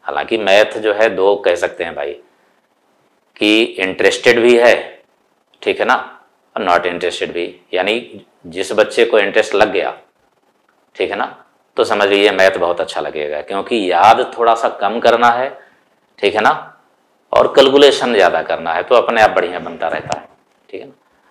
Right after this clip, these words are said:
तो भाई मुझे तो बड़ा interest आता है मैथमेटिक्स में लगाने में, और मैं आशा करता हूँ कि, ए, आप लोग mathematics से जो है बीएससी किए हैं, ठीक है, एमएससी भी किया होगा आप लोगों ने, ठीक है ना।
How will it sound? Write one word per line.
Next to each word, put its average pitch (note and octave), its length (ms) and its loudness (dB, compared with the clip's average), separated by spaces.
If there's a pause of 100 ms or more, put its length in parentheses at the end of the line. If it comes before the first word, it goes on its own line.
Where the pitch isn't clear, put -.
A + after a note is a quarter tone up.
(240)
तो F#2+ 60 -4
भाई F2+ 200 2
मुझे G2 320 2
तो A#2 240 8
बड़ा G2+ 260 8 (140)
interest G2+ 300 2
आता F2+ 200 6
है F#2 100 4
मैथमेटिक्स F2 580 -6
में E2+ 60 -10
लगाने D#2+ 300 -8
में, D2+ 180 -20 (360)
और F2+ 300 4
मैं F2 120 0
आशा F2 220 4
करता F#2+ 260 0
हूँ F#2+ 160 -4
कि, F#2+ 140 -2 (560)
ए, F#2 80 -4
आप - 340 0
लोग F#2 180 -2
mathematics F2+ 540 -4
से F2+ 100 -4
जो E2+ 100 -4
है F2 200 0 (720)
बीएससी F2 340 -4
किए E2+ 180 -4
हैं, E2 220 -8 (380)
ठीक F2 160 -8
है, F#2 80 -6
एमएससी F2 300 -8
भी E2+ 140 -8
किया E2+ 160 -4
होगा D#2+ 200 -4
आप D#2 140 -6
लोगों D#2+ 160 -8
ने, D#2 160 -16 (600)
ठीक - 140 -8
है F2 60 -14
ना। - 120 -18